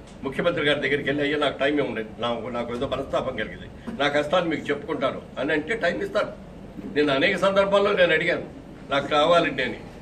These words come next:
వెంటనే ఇవ్వకపోవచ్చు, మూడు రోజుల తర్వాత, మొన్న ఎప్పుడో అడిగాను, నాలుగు రోజుల క్రితం అడిగితే, "రేపు, రేపు పోలవరం వస్తున్నారు, అక్కడ కలుసుకోండి" అని చెప్పి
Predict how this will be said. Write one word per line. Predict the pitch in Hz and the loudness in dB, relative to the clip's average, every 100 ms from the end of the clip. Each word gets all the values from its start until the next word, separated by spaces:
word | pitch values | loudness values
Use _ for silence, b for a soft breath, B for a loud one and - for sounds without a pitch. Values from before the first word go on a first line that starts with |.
| - - | -16 -6
వెంటనే | 127 143 190 214 | -2 0 4 4
ఇవ్వకపోవచ్చు, | 196 180 170 160 135 - - - - 135 | 6 2 2 0 -2 -6 -14 -16 -12 -4
మూడు | 160 | -2
రోజుల | 170 165 | -2 0
తర్వాత, | 156 135 | 0 2
మొన్న | 139 | 2
ఎప్పుడో | 139 - | 2 4
అడిగాను, | 165 139 135 117 | 4 4 2 0
నాలుగు | 127 131 | -2 0
రోజుల | 135 143 | -2 -2
క్రితం | 120 - - - - - | -6 -10 -14 -14 -14 -4
అడిగితే, | 147 170 196 | -2 0 0
"రేపు, | 165 135 120 - - - - - - | 0 -2 -8 -10 -16 -16 -16 -12 -6
రేపు | 127 110 110 101 101 - - - - - | -4 -2 -4 -6 -10 -14 -16 -18 -12 -2
పోలవరం | 156 175 165 147 | 2 6 6 4
వస్తున్నారు, | 135 139 139 | -2 -2 -2
అక్కడ | - 123 - 131 | 0 -2 -2 -4
కలుసుకోండి" | 131 120 143 123 | -4 -6 -6 -6
అని | 123 107 | -8 -8
చెప్పి | 107 104 87 | -10 -10 -12